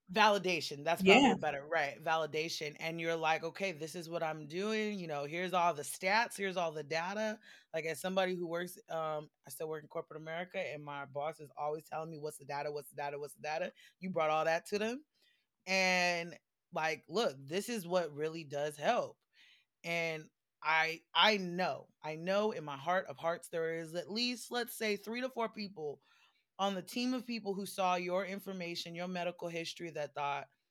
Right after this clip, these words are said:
Speaker 1: "This'll never work. This'll never work." And then they get to the end of your, your, your medical history, and they're like, "Well, damn." <laughs> Well, like, and just think, like, even just somebody,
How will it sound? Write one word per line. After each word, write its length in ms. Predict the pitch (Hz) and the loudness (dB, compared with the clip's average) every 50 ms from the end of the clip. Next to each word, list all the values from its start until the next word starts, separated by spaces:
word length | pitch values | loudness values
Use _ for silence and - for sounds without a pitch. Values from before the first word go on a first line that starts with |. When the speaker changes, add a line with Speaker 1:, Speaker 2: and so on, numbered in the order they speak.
| _ _ | _ _
Speaker 1:
"This'll 280 | 190 196 185 - 143 135 | -2 -2 -2 -4 -8 -10
never 440 | 135 139 147 156 147 135 147 147 143 | -8 -6 -6 -6 -6 -4 -4 -4 -4
work. 240 | 139 131 127 131 _ _ _ _ _ _ _ _ _ _ _ _ _ _ _ _ _ _ _ _ _ - | -4 -6 -8 -12 _ _ _ _ _ _ _ _ _ _ _ _ _ _ _ _ _ _ _ _ _ -2
This'll 300 | 185 214 208 - 185 170 | 0 0 0 0 -4 -4
never 340 | 160 175 175 180 180 165 185 | -2 0 0 0 0 0 0
work." 380 | 180 170 170 160 147 135 135 _ _ - - - _ _ - | 0 0 0 0 0 -2 -6 _ _ -20 -20 -20 _ _ -6
And 180 | 175 175 175 | -4 -4 -2
then 140 | 180 180 175 | -2 -2 0
they 120 | 170 170 | -2 -2
get 180 | 156 180 190 185 | 0 0 -2 -2
to 80 | 185 196 | -2 -4
the 140 | 185 175 156 | -6 -4 -4
end 200 | 185 196 202 202 | -4 -2 -2 -2
of 60 | 196 | 0
your, 260 | 196 190 185 180 175 170 | 0 2 2 2 2 2
your, 280 | 170 180 180 180 180 | 0 -2 -2 -2 -2
your 240 | 180 170 175 185 180 | -2 -2 0 0 0
medical 360 | 180 185 185 196 190 - 190 | 2 2 2 2 0 0 -2
history, 300 | 190 196 190 - - 196 185 | -2 -2 -2 -2 -4 -4 -2
and 60 | 190 | -2
they're 120 | 196 190 | 0 0
like, 180 | 175 160 156 147 | 2 0 0 0
"Well, 140 | 147 156 143 | -2 -2 0
damn." 260 | 147 170 214 247 208 _ _ _ _ _ _ _ _ _ - | 0 0 -2 -2 -6 _ _ _ _ _ _ _ _ _ -4
<laughs> 300 | - - - - - - 762 762 784 - 679 679 679 - - _ _ _ _ _ _ _ _ _ _ _ _ _ _ | 0 2 2 2 0 -4 -10 -16 -20 -20 -20 -20 -20 -20 -20 _ _ _ _ _ _ _ _ _ _ _ _ _ _
Well, 480 | - 240 254 247 320 - - 247 247 262 - - - - - - | -4 0 8 10 10 10 10 8 6 6 4 -2 -12 -16 -12 0
like, 300 | - 226 226 220 233 220 - - | 4 6 6 8 6 4 6 6
and 300 | 226 226 220 220 220 214 - 190 | 8 8 8 6 2 -2 -8 0
just 240 | 180 254 262 - | 2 2 2 2
think, 340 | - - 226 277 285 254 262 | 0 -4 -2 -2 -2 0 0
like, 220 | 208 196 190 185 185 | 2 2 2 2 0
even 260 | 220 262 254 269 254 | -2 -2 -2 0 0
just 180 | 226 233 226 | 0 0 -2
somebody, 440 | - 240 240 240 233 226 214 202 190 | -2 0 4 4 4 4 4 0 -4